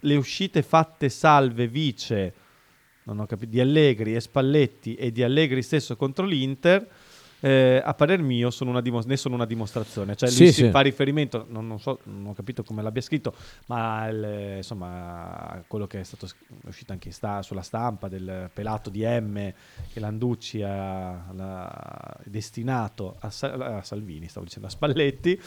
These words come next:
Speaker 1: e, e Allegri che ha detto a Marotta e non mi ricordo chi altro,
Speaker 2: Sì, a un
Speaker 1: "Siete delle,
Speaker 2: altro.
Speaker 1: siete delle M."
Speaker 2: Sì, eh, ne abbiamo parlato ieri, cioè
Speaker 1: Sì,
Speaker 2: anche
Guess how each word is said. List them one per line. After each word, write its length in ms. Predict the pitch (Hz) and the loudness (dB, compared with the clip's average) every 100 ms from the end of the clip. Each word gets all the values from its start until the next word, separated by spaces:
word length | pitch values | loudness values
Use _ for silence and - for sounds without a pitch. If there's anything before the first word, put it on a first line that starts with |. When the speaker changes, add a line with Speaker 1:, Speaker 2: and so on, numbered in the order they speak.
| - - - - | -14 -16 -18 0
Speaker 1:
e, 680 | 127 131 127 131 113 107 101 | 4 4 2 0 0 0 -4
e 60 | 110 | -4
Allegri 640 | 117 117 104 101 110 107 | -2 -2 -2 -4 -6 -6
che 180 | 92 98 | -8 -10
ha 60 | 95 | -8
detto 280 | 95 - 92 | -10 -10 -10
a 180 | 90 87 | -8 -10
Marotta 840 | 90 104 113 110 - 113 110 95 | -8 -4 -4 -6 -8 -8 -8 -8
e 200 | 98 98 | -10 -10
non 80 | 90 | -12
mi 60 | 90 | -12
ricordo 240 | 87 98 | -10 -12
chi 140 | 101 98 | -10 -8
altro, 460 | 80 82 - 87 | -8 -10 -12 -12
Speaker 2:
Sì, 260 | 85 123 123 | 0 4 4
a 120 | 110 | 4
un 80 | 107 | 0
Speaker 1:
"Siete 120 | 90 | -2
delle, 120 | 92 110 | -2 -2
Speaker 2:
altro. 140 | - | -6
Speaker 1:
siete 260 | - 110 104 | -10 -18 -12
delle 240 | 104 101 101 - | -10 -8 -10 -12
M." 340 | 95 87 90 92 - | -14 -12 -12 -12 -10
Speaker 2:
Sì, 340 | - 170 - _ | 0 2 2 _
eh, 400 | 87 90 92 90 | -2 0 2 0
ne 320 | 87 92 90 117 | -4 -10 -2 4
abbiamo 240 | 127 127 | 4 6
parlato 380 | 127 120 120 117 | 4 4 6 6
ieri, 420 | 175 110 90 82 | 6 6 4 0
cioè 180 | - | 2
Speaker 1:
Sì, 60 | |
Speaker 2:
anche 40 | 101 | 4